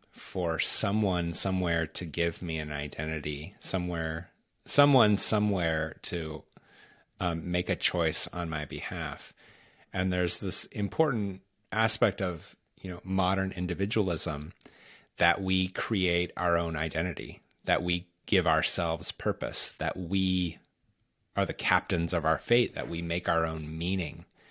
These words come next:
Um, and there is this belief that if we,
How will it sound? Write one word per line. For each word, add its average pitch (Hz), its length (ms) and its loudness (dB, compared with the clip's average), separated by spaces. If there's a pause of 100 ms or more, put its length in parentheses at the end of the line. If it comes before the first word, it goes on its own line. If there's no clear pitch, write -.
(680)
Um, 80 640 -2 (840)
and 92 760 -2 (1080)
there 107 300 4
is 98 200 2
this 98 220 2
belief 120 720 6
that 78 380 2 (140)
if 104 260 -2
we, 95 380 2